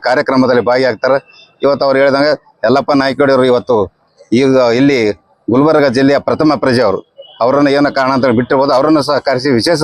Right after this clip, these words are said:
ಸನ್ಮಾನ ಮಾಡ್ತಕ್ಕಂಥದ್ದು ಭಾಳ ಪ್ರಾಮುಖ್ಯ ಅದ. ಇವತ್ತು ನಮ್ಮ ಸ-, ತಳವಾರ ಸಾಹೇಬಣ್ಣವರಿಗೂ ಸಹ ನಾವು ಸಹ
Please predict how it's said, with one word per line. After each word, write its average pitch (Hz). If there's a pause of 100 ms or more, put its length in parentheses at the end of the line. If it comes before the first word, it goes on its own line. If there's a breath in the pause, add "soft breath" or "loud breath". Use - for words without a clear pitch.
(100)
ಸನ್ಮಾನ 135
ಮಾಡ್ತಕ್ಕಂಥದ್ದು 143
ಭಾಳ -
ಪ್ರಾಮುಖ್ಯ 117
ಅದ. 139 (560 loud breath)
ಇವತ್ತು 127
ನಮ್ಮ 117 (160)
ಸ-, 127 (400)
ತಳವಾರ 131
ಸಾಹೇಬಣ್ಣವರಿಗೂ 147
ಸಹ 143 (560)
ನಾವು 139
ಸಹ 127